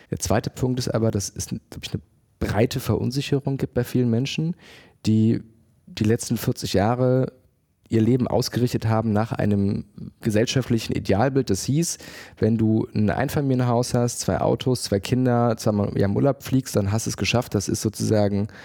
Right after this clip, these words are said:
das erstrebenswerte Ziel. Und jetzt kommen Menschen und sagen, „Moment, das, was wir da alles gemacht haben,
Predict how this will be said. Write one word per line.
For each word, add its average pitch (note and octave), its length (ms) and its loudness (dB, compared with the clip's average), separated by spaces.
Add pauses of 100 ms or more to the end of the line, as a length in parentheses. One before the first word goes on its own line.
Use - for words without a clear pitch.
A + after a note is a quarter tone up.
(680)
das G#2 160 -2
erstrebenswerte G#2 800 0
Ziel. G#2+ 340 -4 (120)
Und A2 160 0
jetzt - 360 -2
kommen A#2 220 0
Menschen A#2+ 300 0
und A2+ 80 -2
sagen, G#2+ 240 0
„Moment, G#2+ 380 -2 (600)
das, - 200 -2
was - 140 -2
wir B2 80 4
da G#2 100 4
alles G2 220 2
gemacht B2 360 -2
haben, F#2+ 280 2